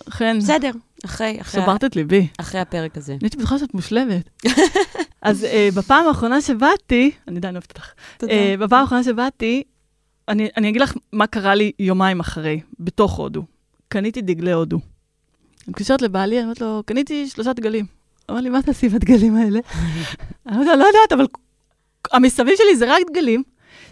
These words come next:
Speaker 1: זה רק צבעים של הדגלים, הגרפיטי פה זה רק לאומנות." אחר הוא אמר לי, "אבל את, את חקרת את זה, את כתבת את זה בעצמך." אמרתי לו, "אבל יש הבדל בין להיות פה באלפיים ושש עשרה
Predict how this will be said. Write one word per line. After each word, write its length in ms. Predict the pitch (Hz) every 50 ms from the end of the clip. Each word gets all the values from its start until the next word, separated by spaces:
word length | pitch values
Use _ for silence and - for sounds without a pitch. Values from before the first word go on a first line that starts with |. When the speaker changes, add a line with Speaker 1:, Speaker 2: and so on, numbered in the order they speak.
| -
Speaker 1:
זה 240 | - 190 196 233 254 233 277 339
רק 120 | 381 -
צבעים 500 | - - 349 302 302 311 302 302 330 330
של 160 | - 349 330
הדגלים, 440 | 294 240 220 208 240 220 202 208 214 - _
הגרפיטי 880 | - 226 226 214 202 220 269 269 311 320 339 330 - 349 330 - - 311
פה 140 | - - 294
זה 160 | 262 226 247 233 220
רק 200 | 262 294 330 330 - _ - - - -
לאומנות." 760 | 262 254 247 240 220 226 240 233 220 220 233 262 - - - - - - - - - - - - - _ -
אחר 100 | - 220
הוא 60 | 220
אמר 80 | 254 269
לי, 120 | 285 269 - - _ _ _ _ _ -
"אבל 200 | 214 190 208 208 208
את, 60 | 202 - _ _ _ - - - - 254 302
את 100 | - -
חקרת 360 | - - - 294 214 202 208
את 100 | 180 -
זה, 180 | 185 160 135
את 80 | 185 - _ _ _ - - -
כתבת 360 | 226 - - 427 494 - -
את 80 | 415
זה 60 | 392 349
בעצמך." 520 | 381 359 359 - - 494 508 359 - - - _ -
אמרתי 220 | 202 240 269 320
לו, 80 | 285 - - _ _ -
"אבל 160 | 185 185 190
יש 160 | 233 208 - 349
הבדל 380 | 269 220 208 294 302 294 302 277 254
בין 120 | 220 208
להיות 220 | 208 202 208 233 -
פה 80 | 285
באלפיים 440 | 226 220 202 190 - - 233 240 226
ושש 140 | 208 - -
עשרה 300 | 208 202 - - 247